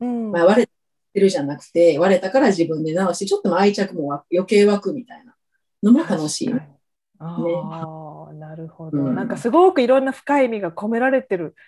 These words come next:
Speaker 1: 活動に聞こえますね。<laughs> うん、そうなんだ。
Speaker 2: うん。
Speaker 1: えっと、千波さんは京都出身で、今現在も京都に住んでらっしゃるんですけど、京都という場所はどんなパワーを与えてくれる場所ですか？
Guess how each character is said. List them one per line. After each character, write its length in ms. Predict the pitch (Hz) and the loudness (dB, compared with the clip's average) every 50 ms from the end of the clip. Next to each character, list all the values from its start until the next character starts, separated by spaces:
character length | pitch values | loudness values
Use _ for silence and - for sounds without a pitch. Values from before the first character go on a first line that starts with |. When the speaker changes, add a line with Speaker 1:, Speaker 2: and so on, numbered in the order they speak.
| _ _ _ | _ _ _
Speaker 1:
活 320 | - 220 285 285 233 208 | -6 -6 -4 -4 -2 2
動 140 | 196 220 220 | 4 4 4
に 100 | 214 208 | 4 0
聞 100 | - - | -4 0
こ 140 | - - 294 | 2 2 4
え 60 | 247 | 4
ま 140 | 359 392 320 | 4 4 2
す 120 | - 277 | 0 0
ね。 200 | 220 233 254 - - | 2 2 2 4 4
<laughs> 1400 | - - - 403 - 302 349 370 427 - 339 359 415 - - 571 571 - _ - 605 679 640 605 508 370 - - | 4 4 4 4 2 2 2 2 2 0 0 -2 -2 -4 -4 -6 -6 -6 _ -6 -4 -2 -2 -2 -2 -2 -4 -4
う 80 | 233 240 240 240 240 240 233 226 220 214 208 196 | -4 -4 -2 -2 -4 -4 -4 -6 -6 -8 -8 -10
ん、 60 | 190 175 | -10 -12
そ 300 | - - 240 240 240 226 | -14 -14 -12 -10 -10 -8
う 20 | |
な 180 | 208 208 196 185 | -8 -8 -8 -8
ん 100 | 180 170 | -8 -6
だ。 160 | 170 165 160 | -6 -4 -2
Speaker 2:
う 40 | 202 | -2
ん。 40 | 185 170 151 147 - 214 - | -2 -2 -2 -6 -10 -6 -2
Speaker 1:
え 140 | 247 285 285 | 0 0 0
っ 60 | 285 - _ | -2 -4 _
と、 440 | - 294 294 294 294 294 294 269 190 208 214 233 | 4 4 6 6 6 6 4 2 0 -2 -10 -12
千 120 | - - 294 | -8 -6 -4
波 260 | 370 415 453 466 466 | -2 -2 -2 -2 -4
さ 100 | 466 466 440 427 427 | -4 -6 -6 -6 -4
ん 40 | 415 | -4
は 80 | 415 381 | -6 -6
京 260 | 403 403 466 466 466 427 440 | -2 0 2 2 2 0 -2
都 80 | 294 | -6
出 160 | 285 - - 208 | -6 -6 -12 -14
身 400 | 196 - - - 208 208 208 214 | -14 -14 -14 -12 -10 -10 -8 -4
で、 280 | 247 302 311 311 294 | -2 0 2 2 0
今 160 | 277 277 269 247 | 0 -2 -6 -8
現 280 | 226 247 254 247 240 | -8 -8 -8 -8 -6
在 140 | 208 208 185 | -6 -6 -6
も 100 | 175 170 | -6 -8
京 260 | 165 - 214 220 214 202 | -8 -8 -6 -6 -6 -6
都 80 | - 175 | -6 -8
に 100 | 165 160 | -8 -8
住 180 | 165 185 175 | -10 -10 -10
ん 40 | 165 | -8
で 80 | 165 156 | -8 -8
ら 100 | 156 156 | -8 -10
っ 40 | |
し 140 | 151 - - | -10 -10 -10
ゃ 60 | 160 | -10
る 100 | 156 151 | -10 -10
ん 60 | 143 143 | -14 -14
で 100 | 147 165 | -16 -16
す 120 | - _ | -18 _
け 100 | _ 180 | _ -6
ど、 440 | 202 277 311 302 285 254 196 - - _ _ _ | -4 0 0 0 0 0 -2 -4 -8 _ _ _
京 100 | _ 427 466 480 480 453 440 | _ 0 2 4 4 2 2
都 80 | 294 262 | -2 -4
と 140 | - 202 185 | -4 -4 -4
い 180 | 175 175 170 | -2 -2 -4
う 20 | 160 | -6
場 140 | 165 160 | -8 -10
所 160 | 156 - 160 156 | -12 -10 -8 -8
は 80 | 151 | -8
ど 160 | 151 190 247 311 | -8 -6 -6 -6
ん 80 | 359 349 | -6 -6
な 100 | 320 254 | -8 -8
パ 220 | - - - 226 214 | -12 -10 -8 -6 -6
ワ 140 | 202 190 | -4 -4
ー 20 | 180 | -4
を 100 | 160 151 | -6 -6
与 240 | 151 151 - 160 156 | -6 -6 -8 -8 -8
え 40 | 160 | -8
て 100 | - 160 | -12 -16
く 140 | - - 170 | -14 -10 -10
れ 100 | 170 165 | -8 -8
る 80 | 165 | -8
場 140 | 160 156 156 | -10 -12 -14
所 120 | - - | -14 -14
で 140 | 165 165 160 | -14 -14 -16
す 140 | 165 - _ | -18 -20 _
か？ 400 | - 147 139 143 170 226 285 302 | -20 -20 -20 -18 -18 -20 -20 -20